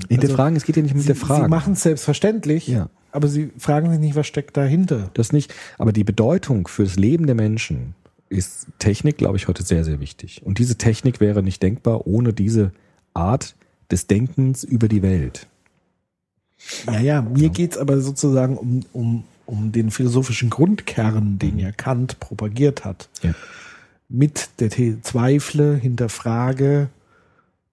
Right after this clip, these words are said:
Speaker 2: geh weiter und so weiter.
Speaker 1: Mhm.
Speaker 2: Und da hab ich so meine Befürchtung, oder ich weiß nicht, ob das überhaupt eine Bef-, vielleicht bin ich ja da auch der Alien und der Außenseiter.
Speaker 1: Mhm.
Speaker 2: Vielleicht muss das auch gar nicht sein,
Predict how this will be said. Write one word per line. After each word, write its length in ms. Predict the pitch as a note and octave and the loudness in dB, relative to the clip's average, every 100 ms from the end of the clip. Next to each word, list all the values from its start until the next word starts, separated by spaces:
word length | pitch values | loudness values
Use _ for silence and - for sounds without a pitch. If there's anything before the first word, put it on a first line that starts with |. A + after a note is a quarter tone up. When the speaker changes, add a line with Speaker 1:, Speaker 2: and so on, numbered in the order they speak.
| _ _ _ | _ _ _
Speaker 2:
geh 300 | E3+ C#3 C3+ A#2+ | 0 2 2 2
weiter 680 | B2 C#3 D3 D3 C#3+ C#3+ | 2 2 2 0 0 0
und 160 | C#3 C#3 | -2 0
so 120 | C3+ | 2
weiter. 460 | C3 D#3 D3+ A#2+ D3+ | 2 2 0 0 0
Speaker 1:
Mhm. 360 | G#2+ F2 G2+ A2+ - - | 0 0 -2 -6 -16 -8
Speaker 2:
Und 260 | - B2 - | -2 0 0
da 400 | C3 D3+ E3 D#3 | 0 2 2 2
hab 160 | D3+ | 0
ich 160 | D3 - | -2 -2
so 360 | - C#3 C#3+ - _ _ _ _ _ | -2 0 -4 -8 _ _ _ _ _
meine 320 | B2 C3 B2+ A#2+ | -4 0 2 0
Befürchtung, 760 | A2 - D#3+ A#3 - - C3+ | -2 -2 2 2 2 0 0
oder 140 | A#2+ A2 | 2 0
ich 80 | |
weiß 220 | A2+ D3 F3 | 2 2 4
nicht, 100 | C#3 | 2
ob 100 | - | 0
das 120 | A#2 | -2
überhaupt 280 | A2+ A#2 - | 0 0 0
eine 80 | A#2 | -4
Bef-, 160 | A2 - | -4 -12
vielleicht 640 | - - - A2 G#2+ - - _ | -20 -14 -6 -6 -6 -10 -20 _
bin 280 | A2+ G#2 A#2 | -8 -6 -4
ich 200 | F#3 - | -2 2
ja 160 | F#3 | 2
da 200 | C#3 A2 | 4 0
auch 240 | - A2 G#2 | 0 -2 -2
der 240 | - G2+ - | -4 -4 -2
Alien 480 | A#2+ A#2+ A2+ A2 G#2 | -2 0 0 0 -4
und 160 | G2+ | -6
der 140 | G2+ - | -6 -4
Außenseiter. 800 | B2 C3+ A2 G2+ G2 A2 B2+ C#3 _ | -4 -2 -2 -2 -4 -2 -2 -4 _
Speaker 1:
Mhm. 300 | G#2+ F#2+ C#3 - _ | 2 2 0 -4 _
Speaker 2:
Vielleicht 440 | - A#2 A2 - B2 | -6 -4 -4 0 4
muss 240 | E3 A#3+ - | 4 4 2
das 220 | D3+ - | 0 2
auch 180 | A#2 - | -4 -2
gar 180 | G#2+ G#2+ | -2 -2
nicht 180 | G2+ | -2
sein, 460 | A2 D3+ C3+ A#2+ D3 | 2 2 2 0 -2